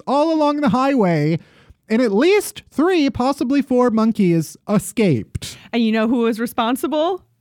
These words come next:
Speaker 2: Fred the
Speaker 1: <laughs>
Speaker 2: goat. Fred
Speaker 1: Fred
Speaker 2: the
Speaker 1: the
Speaker 2: goat.
Speaker 1: goat.
Speaker 2: Are you kidding me? These are lab monkeys. These are prisoners of science who are being taken over. This is also, like, the beginning of, like,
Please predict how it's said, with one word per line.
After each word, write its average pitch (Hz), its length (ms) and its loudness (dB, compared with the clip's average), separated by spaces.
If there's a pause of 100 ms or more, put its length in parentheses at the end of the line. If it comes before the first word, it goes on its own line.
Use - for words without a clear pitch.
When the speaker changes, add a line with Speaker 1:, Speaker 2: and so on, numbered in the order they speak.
(480)
Speaker 2:
Fred 240 520 -2
the 226 360 0
Speaker 1:
<laughs> - 40 -12
Speaker 2:
goat. 294 400 0 (360)
Fred 269 420 0
Speaker 1:
Fred - 20 -8
Speaker 2:
the 240 220 2
Speaker 1:
the 165 60 -2
Speaker 2:
goat. 139 60 -6 (360)
Speaker 1:
goat. - 40 0
Speaker 2:
Are 330 40 0
you 320 120 0
kidding 311 220 -4
me? 320 100 -4
These 320 200 -2
are 311 220 -6
lab 247 580 -2
monkeys. 220 540 -2
These 262 200 -6
are 247 100 -8
prisoners 285 1000 -2
of 226 180 -4
science 220 640 -4
who 254 120 -6
are 226 180 0
being 220 380 -6 (440)
taken 302 380 -4
over. 285 180 0
This 302 200 -2
is 339 100 -4
also, 370 260 -2
like, 392 160 -2
the 285 80 -2
beginning 220 680 -2
of, 196 640 -4
like, 196 320 -6